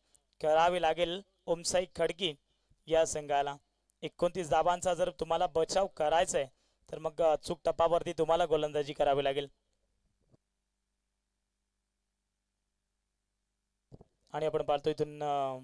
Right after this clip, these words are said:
विचार जर केला, तिथून, अ, along the carpet now,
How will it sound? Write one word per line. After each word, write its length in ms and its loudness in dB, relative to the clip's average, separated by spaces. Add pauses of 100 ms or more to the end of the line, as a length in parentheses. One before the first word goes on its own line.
(680)
विचार 220 -2
जर 120 -2
केला, 200 -6
तिथून, 380 -8
अ, 260 -2 (420)
along 180 -2
the 160 -2
carpet 300 -2
now, 140 -4